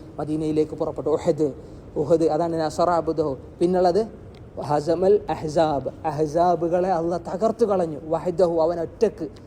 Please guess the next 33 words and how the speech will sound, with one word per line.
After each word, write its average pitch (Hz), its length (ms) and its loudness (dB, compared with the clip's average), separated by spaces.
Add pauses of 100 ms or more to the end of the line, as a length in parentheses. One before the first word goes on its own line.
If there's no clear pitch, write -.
(240)
അള്ളാഹ് 170 220 4
ഒറ്റക്ക് 175 220 -2
എന്ന് 185 120 0
പറയുമ്പോൾ, 175 360 -2 (760)
ഏഹ്, 156 100 -4
അള്ളാഹു 170 720 4
അതിന് 165 360 4
ചില 185 160 2
തെർത്തീബുകൾ 208 580 2
വെച്ചു. 165 280 2
കാറ്റും 160 460 0 (240)
കോളും 165 440 4 (180)
അതുപോലെ 165 300 0
തന്നെ 170 120 -2
മലക്കുകളുണ്ടെങ്കിലും 185 840 -2
ഇത് 147 240 -10
തുരത്തിയതാരാ? 196 680 0 (440)
അള്ളയാണ്. 160 500 0 (440)
അതാണ് 160 240 -2
വഹ-, 156 200 -2 (180)
നബി 156 180 -4
സല്ലല്ലാഹു 165 280 0
അലൈഹി 165 160 2
വസല്ലമ, 165 320 -2 (380)
ഏഹ്, 147 260 2
സഫയിൽ 180 420 4 (120)
കയറി 160 320 2 (160)
അല്ലെങ്കിൽ 165 260 -2 (100)
മർവയിൽ 170 520 4
കയറി 160 300 0 (300)
മൂന്ന് 185 340 2
തവണ 165 260 2 (340)
ആ 151 40 -2